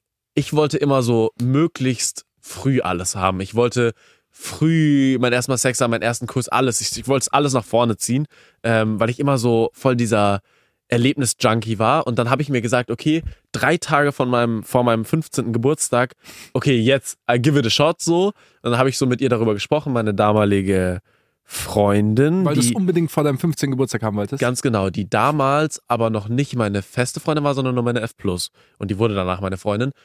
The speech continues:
Speaker 1: Und dann hat sie eingewilligt, okay, ich weiß nicht, warum ich das jetzt so gesagt habe. Auf jeden Fall war sie damit einverstanden. Sie war sowieso immer, äh, ready für alles, wahrscheinlich noch ein bisschen reifer als ich sogar zu dem Zeitpunkt.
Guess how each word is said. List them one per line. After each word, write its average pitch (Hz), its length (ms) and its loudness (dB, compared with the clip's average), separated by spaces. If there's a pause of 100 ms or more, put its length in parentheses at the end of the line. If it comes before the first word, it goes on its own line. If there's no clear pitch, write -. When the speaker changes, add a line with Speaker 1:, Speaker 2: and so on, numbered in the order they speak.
(160)
Speaker 1:
Und 107 240 -4
dann 98 180 -2
hat 117 140 -2
sie 117 360 -2 (100)
eingewilligt, 127 1600 -2
okay, - 420 -10
ich - 160 -16 (280)
weiß 98 200 -10
nicht, 92 120 -10
warum 98 140 -8
ich 98 60 -10
das - 140 -6
jetzt 101 140 -4
so 110 120 0
gesagt 113 300 0
habe. 120 200 0 (300)
Auf - 100 -4
jeden 131 120 2
Fall 120 140 0
war 117 120 2
sie 113 80 0
damit 110 200 -2
einverstanden. 139 560 -2
Sie 117 200 -2
war 113 120 2
sowieso 104 460 -2
immer, 104 280 -2 (360)
äh, 98 280 0 (340)
ready 117 340 2
für 95 180 -2
alles, 113 260 0
wahrscheinlich 107 320 -4
noch 101 80 -4
ein 98 80 -6
bisschen 101 220 -8
reifer 98 320 -2
als 98 100 -8
ich 101 140 -12
sogar 95 220 -6
zu 95 100 -12
dem 92 100 -8
Zeitpunkt. 127 460 -6